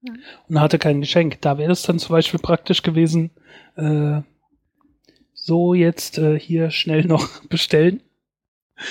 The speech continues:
Speaker 2: Warten, bis das Geschenk kommt und dann, dann, äh, der Einladung folgen.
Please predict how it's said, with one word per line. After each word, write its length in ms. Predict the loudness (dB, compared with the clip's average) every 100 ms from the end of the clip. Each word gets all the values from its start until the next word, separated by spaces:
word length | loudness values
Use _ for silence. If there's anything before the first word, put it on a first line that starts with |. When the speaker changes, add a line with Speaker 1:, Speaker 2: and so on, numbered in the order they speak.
| -6 -4
Speaker 2:
Warten, 300 | -2 0 2
bis 80 | 0
das 100 | 0
Geschenk 400 | -2 0 0 0
kommt 220 | 0 0
und 100 | -2
dann, 240 | -4 -6 -2
dann, 260 | -2 0 -2
äh, 360 | 0 0 -2 -8 _ _ _ -8
der 120 | -2
Einladung 400 | 0 0 -2 -4
folgen. 320 | -8 -10 -10